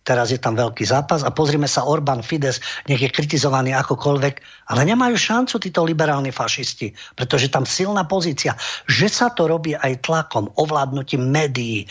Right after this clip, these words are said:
ekonomickými nástrojmi, veď to je to isté, čo robia oni. Ale toto je fakt, to, z koho tu nemožno byť v strede. Buď si, buď sú to sily národné, alebo teda globalistické, buď sú to patrioti, alebo neoliberáli.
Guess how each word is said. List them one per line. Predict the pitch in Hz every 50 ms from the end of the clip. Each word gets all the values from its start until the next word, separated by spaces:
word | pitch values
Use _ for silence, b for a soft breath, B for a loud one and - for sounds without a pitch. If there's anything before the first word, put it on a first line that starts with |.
| B B B B B B - 127 135 131 -
ekonomickými | - 175 - 208 185 170 156 160 143 - - - 147 147
nástrojmi, | 135 127 127 - - - 127 120 110 117 113 -
veď | 120 110 -
to | - 120
je | 107 90 -
to | - - 101 98
isté, | 98 - - - - 104
čo | - - 110
robia | 101 104 95 104 113 113 147
oni. | 180 190 170 - - b b b b b b b b b b -
Ale | - 117 123 117
toto | - 135 113 - -
je | 120 -
fakt, | - - 214 208 - - - 147
to, | 120
z | - - -
koho | - 120 104 113 113
tu | - 147
nemožno | 160 247 269 226 143 127 127 123
byť | 117 113 110
v | - - - - - -
strede. | - - 143 131 113 - 123
Buď | 117 - 269 -
si, | - - 160 131 - B B B B B B B B B
buď | 139 196 214
sú | - - 208
to | - 180
sily | - - - 156 143 131
národné, | 135 131 143 147 151 156 160 170 170 180 185 - _ _ _ _ _ _ - - - _ _ 139
alebo | 139 139 131 123 120
teda | - 131 131 113 -
globalistické, | 131 123 107 131 123 127 127 - - - 135 - - - 160 175 180 - - - _ _ _ _ _ _ _ _ _ _ _ _ _ _ _ _ _ _ - B B B B B B
buď | - 139 160
sú | - 185 151
to | 156 127
patrioti, | - 139 123 123 - - 127 127 131 131 - - 147 151
alebo | - 123 120 107 117
neoliberáli. | 110 120 117 113 123 120 113 127 131 123 123 120 127 131 139 160 160